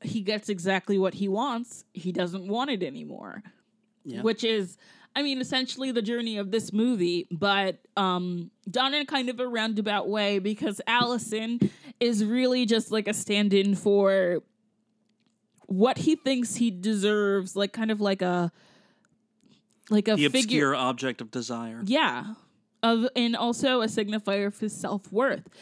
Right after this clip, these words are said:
Speaker 1: He,
Speaker 2: Mm-hmm.
Speaker 1: people don't like him, and he thinks that if he gets to have sex with Allison, that will be the key to people liking him. And in the end, he learns that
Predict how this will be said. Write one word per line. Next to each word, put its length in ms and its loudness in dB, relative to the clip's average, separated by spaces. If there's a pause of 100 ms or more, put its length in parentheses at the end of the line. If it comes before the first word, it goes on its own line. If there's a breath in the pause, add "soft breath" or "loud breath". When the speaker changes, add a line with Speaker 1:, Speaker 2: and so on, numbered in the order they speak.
(200 loud breath)
Speaker 1:
He, 400 0
Speaker 2:
Mm-hmm. 100 -10
Speaker 1:
people 320 0
don't 300 0
like 340 -2
him, 140 -4
and 100 -6
he 100 -4
thinks 340 -6
that 220 -4
if 220 -2
he 380 0
gets 500 -4
to 120 0
have 220 0
sex 240 -6
with 200 -4
Allison, 520 -4 (340 loud breath)
that 180 2
will 100 4
be 220 0
the 160 0
key 300 -2
to 140 -8
people 380 -4
liking 460 -2
him. 260 -12 (100)
And 120 0
in 140 0
the 160 0
end, 220 -6
he 140 -6
learns 440 -4
that 260 -2